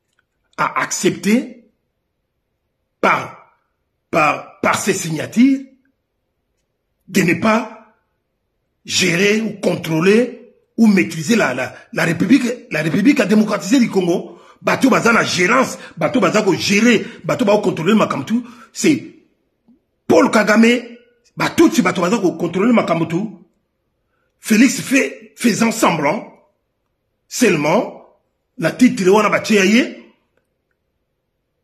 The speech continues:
un faux président, un patin, une marionnette, mais il y a ça, il y a l'autre côté. Alors, pour nous, ce qui est grave encore,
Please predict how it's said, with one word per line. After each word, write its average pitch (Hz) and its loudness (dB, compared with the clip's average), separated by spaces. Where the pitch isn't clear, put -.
un 247 2
faux - 0
président, 170 0
un 170 -4
patin, 202 -2
une 240 4
marionnette, 156 -2
mais 190 2
il 226 6
y 285 6
a - 2
ça, 254 2
il 196 0
y 262 4
a 254 2
l'autre 202 0
côté. 196 2
Alors, 226 4
pour 269 0
nous, 185 2
ce 175 -4
qui 254 2
est 202 0
grave 208 -2
encore, 160 -4